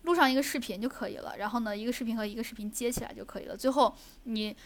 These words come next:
一个手机放视频，然后另外一个手机或另外一个什么，呃，电脑啊之类的，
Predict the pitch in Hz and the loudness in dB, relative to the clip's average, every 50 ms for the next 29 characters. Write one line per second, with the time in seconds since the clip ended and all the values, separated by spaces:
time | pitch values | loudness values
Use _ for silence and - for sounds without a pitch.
0 | - - - 240 247 277 311 - 269 185 202 226 226 226 - 262 247 240 - 254 | -18 -8 -4 0 2 2 2 2 0 0 0 -2 -2 0 2 2 2 2 -2 -4
1 | 220 220 202 202 196 190 208 233 226 214 - - - - - 277 269 269 277 269 | -6 -6 -6 -6 -4 -2 0 0 0 0 -2 -4 -12 -2 4 6 6 8 8 6
2 | 240 226 220 226 226 - 208 202 202 - 214 208 226 247 220 226 240 240 240 226 | 6 4 0 -2 -2 -4 -4 -6 -6 -4 -4 -2 0 0 0 0 0 0 -2 -2
3 | 220 220 220 - 214 202 202 208 208 - - - - - - - 214 202 - - | -2 -4 -6 -6 -6 -6 -4 -6 -6 -8 -12 -18 -20 -18 -12 -10 -10 -8 -4 0
4 | 254 240 226 214 180 165 190 214 214 - 220 208 208 208 208 208 208 247 | 0 0 0 0 -2 -2 -4 -4 -4 -4 -4 -4 -4 -4 -4 -6 -10 -10